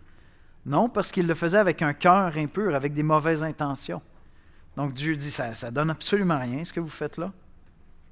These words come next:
Les prescriptions de l'alliance mosaïque, la, la, la, l'alliance contractée avec Moïse, concernant la purification rituelle, étaient le signe d'un besoin de purification beaucoup plus profond et plus complet.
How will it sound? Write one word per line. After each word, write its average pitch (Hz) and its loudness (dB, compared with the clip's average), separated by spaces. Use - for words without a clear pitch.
Les 151 2
prescriptions 208 0
de 185 4
l'alliance 160 2
mosaïque, 156 2
la, 151 2
la, 131 -2
la, 135 -2
l'alliance 135 -2
contractée 139 -4
avec 135 -4
Moïse, 135 -4
concernant 175 4
la 170 4
purification 165 0
rituelle, 165 2
étaient 170 4
le 190 4
signe 202 0
d'un 147 2
besoin 170 2
de 151 -2
purification 165 0
beaucoup 190 0
plus 151 -4
profond 156 0
et 139 -2
plus 156 -4
complet. 143 -4